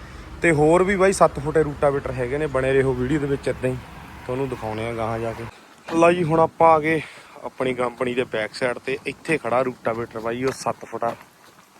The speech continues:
ਤੇ ਆਹ ਖੜਾ ਜੀ ਸੱਤ ਫੁੱਟਾ ਰੂਟਾਵੇਟਰ ਹੈ ਜੀ, ਤੇ ਬਿਲਕੁਲ ਸਾਫ਼ ਕੰਡੀਸ਼ਨ ਦੇ ਵਿੱਚ ਆ ਜੀ, with ਮਸ਼ੀਨ।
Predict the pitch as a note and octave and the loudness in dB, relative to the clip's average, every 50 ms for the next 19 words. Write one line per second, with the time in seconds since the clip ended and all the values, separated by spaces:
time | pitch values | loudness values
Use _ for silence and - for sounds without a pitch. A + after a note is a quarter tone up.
0 | - _ - - - - - - - _ - - - - - A#2 A#2 A#2+ - - | -20 _ -20 -20 -20 -20 -20 -20 -20 _ -20 -20 -16 -10 -8 -8 -8 -8 -8 0
1 | - C3 D#3 F3 - A#2+ A2 A2+ A2 G#2+ G2 - - - - - - - - - | 4 6 6 6 4 2 0 0 0 0 -4 -16 -20 -20 -20 -20 -20 -20 -20 -20
2 | - - - _ _ - - - _ _ - - - - - - - - - _ | -20 -20 -20 _ _ -20 -20 -20 _ _ -20 -20 -20 -20 -20 -20 -20 -20 -20 _
3 | _ _ - - - _ - - - - B2 - - C#3+ - C#3+ C#3+ D3+ D3 C#3 | _ _ -20 -20 -20 _ -20 -16 -6 -6 -6 -4 -4 -8 -6 -2 0 0 2 0
4 | C3 A#2 - - A#2 A2+ A#2 A#2 - A#2+ B2+ B2+ B2+ C3 C3 - - - - - | 0 -4 -2 -2 0 0 0 -4 -4 -4 -4 -4 -4 -6 -8 -10 -12 -20 -20 -20
5 | - - - - _ - - - - - - - - - - - - - - C3+ | -20 -20 -20 -20 _ -20 -20 -20 -20 -20 -20 -20 -20 -20 -20 -20 -20 -10 -6 -6
6 | B2 A2+ - B2+ C3 C3 - D#3 D3+ - - - B2 A#2 A#2 A#2 A2+ - - A#2 | -4 0 0 0 0 2 0 -2 -2 -2 -4 0 2 4 4 4 2 0 -4 -6
7 | A2+ G#2 A#2+ A#2 A2+ A2+ A2+ G#2+ G#2+ G#2 - - A2+ G#2+ G#2+ A#2+ B2 A#2 - _ | -6 -4 -4 -4 -2 -2 0 0 -2 -4 -4 -4 -6 -4 -4 -6 -10 -12 -18 _
8 | _ _ - G#2+ A2+ A2+ A2+ A#2 C3 B2 A#2 G#2 - - A2 A2 A2 A2+ A2+ | _ _ -8 -4 -4 -4 -2 -2 -2 -2 -4 -6 -8 -10 -8 -8 -6 -8 -8